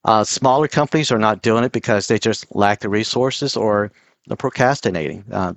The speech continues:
they rather deal with emergency items or short-term problems than something that may or may not happen.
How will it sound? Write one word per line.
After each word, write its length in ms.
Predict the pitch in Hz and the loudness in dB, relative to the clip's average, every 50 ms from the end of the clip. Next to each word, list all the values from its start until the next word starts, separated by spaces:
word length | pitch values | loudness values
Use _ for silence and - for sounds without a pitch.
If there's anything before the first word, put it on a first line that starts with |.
| - - | 0 2
they 100 | 120 113 | 2 4
rather 320 | 104 117 120 127 131 123 | 4 2 2 2 2 0
deal 180 | - 117 117 113 | 0 0 0 0
with 140 | 110 - | 0 0
emergency 800 | 113 98 95 104 107 110 - - 107 101 - 110 104 98 95 92 - _ _ - | -2 -2 0 0 -2 -2 -2 -4 -6 -4 -2 -2 -2 -2 -4 -6 -12 _ _ -4
items 460 | - 92 98 104 107 123 123 120 - - | 0 2 2 2 2 0 0 -2 -4 -4
or 280 | - 98 92 87 87 | -2 -2 0 0 -2
short-term 560 | - - - 117 101 - - - - 120 110 | -2 -2 -2 -2 -2 -4 -6 -6 -4 -4 -4
problems 560 | 104 - 110 104 107 117 127 127 135 - - - _ - - _ _ _ _ - | -2 0 2 2 2 2 0 -2 -4 -6 -10 -12 _ -20 -20 _ _ _ _ 0
than 100 | 127 120 | 0 0
something 440 | - - 151 143 139 - 135 123 | 2 2 2 2 4 4 4 4
that 200 | 117 110 101 95 | 4 4 2 2
may 280 | 82 113 117 113 117 117 | 0 0 2 2 2 2
or 80 | 113 104 | 2 2
may 140 | 104 104 101 | 2 2 2
not 180 | 101 98 92 | 2 0 0
happen. 440 | - 92 87 90 87 - 76 - 90 | 0 0 0 0 -2 -2 -6 -10 -10